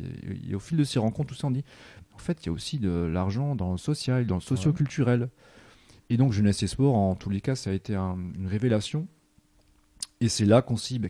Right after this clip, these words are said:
Speaker 1: qu'est-ce qu'on pourrait lancer ? On a réfléchi, on s'est dit là, avec l'arrivée des réseaux sociaux, euh, encore des réflexions, euh, voilà, euh, des réflexions, euh, à l'apéro ou pas, ou lors de réunions qui, euh,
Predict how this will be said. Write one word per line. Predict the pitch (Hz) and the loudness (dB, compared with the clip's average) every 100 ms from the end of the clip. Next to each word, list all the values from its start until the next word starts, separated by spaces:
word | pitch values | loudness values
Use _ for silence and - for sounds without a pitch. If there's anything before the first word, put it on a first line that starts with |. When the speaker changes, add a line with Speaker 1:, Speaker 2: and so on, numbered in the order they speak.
| - | -6
Speaker 1:
qu'est-ce | 135 120 | -10 -12
qu'on | - | -14
pourrait | - 107 | -16 -10
lancer ? | 101 104 127 | -10 -8 -10
On | |
a | 98 | -8
réfléchi, | 92 113 - 107 - 135 | -8 -10 -10 -14 -10 -8
on | 110 | -8
s'est | 107 | -8
dit | 98 98 | -8 -4
là, | 117 | -2
avec | 104 101 - - _ _ - - 87 - | -2 -6 -12 -20 _ _ -20 -20 -10 0
l'arrivée | 101 104 104 117 | 4 4 6 6
des | 104 | 6
réseaux | 101 104 104 | 4 2 0
sociaux, | 101 107 - - 120 123 123 123 123 120 | -6 -10 -10 -4 0 2 2 2 2 4
euh, | 104 95 95 | 4 2 0
encore | 95 95 113 | -4 -4 -2
des | 98 | 0
réflexions, | 95 90 98 - - 110 110 98 | 0 -4 -8 -12 -10 -8 -6 -6
euh, | |
voilà, | 98 107 104 | -4 -4 -2
euh, | 92 90 87 - - - | -2 -4 -6 -12 -18 -12
des | 90 | -6
réflexions, | 92 - 95 - 110 107 | -6 -6 -8 -4 -2 -2
euh, | 95 92 - - - _ | -2 -6 -12 -20 -20 _
à | 98 | -2
l'apéro | 98 107 104 110 | 0 0 0 0
ou | 104 | -2
pas, | 107 127 123 | -2 0 2
ou | 95 | 2
lors | 92 | 2
de | 92 | 2
réunions | 90 95 110 135 | 0 0 0 -4
qui, | - 95 | -10 -12
euh, | 92 90 90 | -10 -8 -10